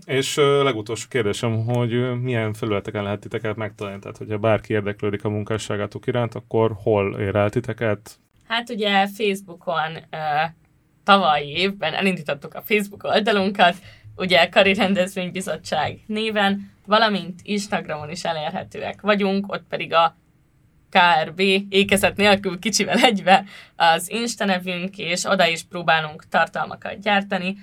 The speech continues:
Speaker 2: Hát az elmúlt évben meg így karantén alatt is igyekeztünk amúgy még tartalmakat megosztani, hogy ne tűnjünk el így teljesen a social médiából. Szóval igen, nagyon rajta voltunk, ugye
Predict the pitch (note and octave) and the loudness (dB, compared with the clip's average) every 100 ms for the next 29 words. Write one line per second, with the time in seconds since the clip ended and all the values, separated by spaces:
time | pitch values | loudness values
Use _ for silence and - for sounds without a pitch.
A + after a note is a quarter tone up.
0 | _ _ - A#3 A#3 A#3 A#3+ A#3+ G3 G3 | _ _ -2 -2 -2 2 4 4 2 2
1 | G3+ G3 F#3+ F#3 F3+ F#3+ - A3 F#3 G3 | 0 2 2 0 -4 -6 2 4 4 0
2 | F3+ F#3 E3+ F3 F3 F3 F#3 E3+ C#3 C#3+ | 0 4 4 2 -10 -8 -4 -4 -4 -8
3 | - D#3+ D#3+ E3 D#3+ D#3 D#3 - _ _ | -12 -14 -6 -6 -6 -12 -12 -16 _ _
4 | _ _ - D#3+ D#3 - F#3+ F3+ D#3+ D#3+ | _ _ -8 -8 -4 4 4 4 -6 -6
5 | G3+ G#3 F#3+ F#3+ F#3+ E3+ F#3+ E3 F#3+ F3 | -6 -2 0 0 -2 -2 -2 0 -2 -4
6 | D#3+ E3+ D#3+ D3+ D#3 E3 D#3 D#3 D#3 D3+ | -8 -8 -8 -8 -8 -6 -6 -8 -8 -6
7 | E3+ - _ _ _ - E3+ - G3 G#3+ | -8 -10 _ _ _ -12 -10 0 0 2
8 | G3+ G#3 G3 F#3+ F#3 F#3 F3+ G3+ - _ | 0 2 4 2 2 0 0 -2 -12 _
9 | - - F3+ F3+ - E3 E3 - - F#3+ | -2 0 4 6 6 4 -2 -2 -6 -2
10 | F3+ F3 G3 - - F#3 F#3 E3 D#3 D#3+ | -2 -2 -4 -10 2 4 4 0 -6 -6
11 | E3 E3 E3 E3 D#3 - | -8 -10 -6 -2 0 -2